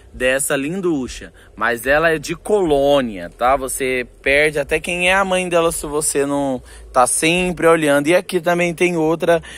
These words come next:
variação, mas essa aqui é uma variação branca. Fica com as bordas rosa e com bastante pruína até ficar branca,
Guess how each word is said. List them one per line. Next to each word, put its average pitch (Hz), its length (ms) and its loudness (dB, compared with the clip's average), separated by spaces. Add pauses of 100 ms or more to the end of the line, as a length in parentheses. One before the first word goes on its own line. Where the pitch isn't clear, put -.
(220)
variação, 156 800 2
mas 139 200 0
essa 143 200 -10
aqui 151 100 -6
é - 20 0
uma 151 60 -2
variação 143 560 0
branca. 156 640 -4 (480)
Fica 139 300 -4
com 143 80 2
as 120 140 0
bordas 127 480 4
rosa 156 480 4
e 180 120 -2
com 175 220 -4
bastante 160 420 -2
pruína 156 520 -2
até 151 200 0
ficar 165 300 -2
branca, 147 580 -2